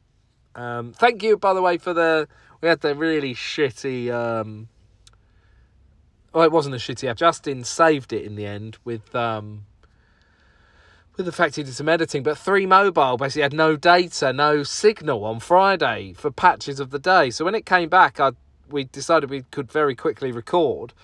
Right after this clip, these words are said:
And then about half an hour into our recording, it just completely turned off again for the rest of the evening, till about four, five o'clock. So Justin was recording, and,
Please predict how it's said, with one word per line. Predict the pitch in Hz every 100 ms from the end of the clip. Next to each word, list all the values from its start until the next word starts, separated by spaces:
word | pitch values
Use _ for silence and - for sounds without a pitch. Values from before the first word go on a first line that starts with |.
| _ _ -
And |
then | 151
about | 151 151
half | 175 196 165
an |
hour | 170 160
into | 156 151 151
our | 147
recording, | 135 175 180 139
it | 135
just | 165
completely | - - 175 123
turned | - 160 165
off | 214
again | 214 143 107 104 101
for | -
the | 139
rest | 131 117
of | 123
the | 113
evening, | 113 101 101 104
till | 143
about | 147 135
four, | - _ - 170 151
five | - 151 135
o'clock. | 127 190 180 110 _ - - _ _ _ _ _
So | - 143 135 127 127 -
Justin | 190 180 - 160
was | 143 135
recording, | - 180 180 151 120 104 110 113 _ _ _ - - _ -
and, | 131 127 120 113